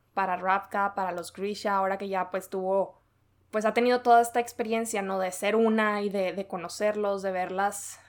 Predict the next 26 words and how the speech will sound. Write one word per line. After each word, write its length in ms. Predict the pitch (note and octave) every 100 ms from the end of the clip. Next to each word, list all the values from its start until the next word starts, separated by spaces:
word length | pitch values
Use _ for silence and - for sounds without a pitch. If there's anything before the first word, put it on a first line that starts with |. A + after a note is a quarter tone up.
| _
pues, 280 | - A3 G#3+
los, 360 | A3 G#3+ - - _ _ _
las 180 | A#3 A#3
dificultades, 760 | A#3+ A#3+ A3+ G3+ A#3+ E4+ D4
¿no? 180 | A3+ A#3+
Por 120 | A#3
las 160 | G#3+ G#3
que 100 | G#3+
han 120 | G3+
pasado 460 | G#3 A3+ G#3 G3 G3
por, 220 | G3+ F3+ - _
por 160 | - G#3
el 80 | G3
simple 400 | G#3+ G3+ G#3 G3+
hecho 240 | F#3+ G#3+
de, 300 | G3+ F3 E3 -
de 140 | - F#3+
ser 240 | - G3
Grisha. 440 | G3 G3 F#3+ A#3 F4 _ _ _ -
Pero, 220 | C4+ B3+
pues, 140 | A#3+
también 400 | A#3 A3 G#3 G3+ G3
extraña 580 | - - G3+ F#3+ F#3+
esa 220 | F3+ F#3 F#3
vida 420 | F3+ F3 E3+ E3+ - _ -
tranquila. 840 | G3+ F#3 - G#3+ A3+ G#3+ G3+ G#3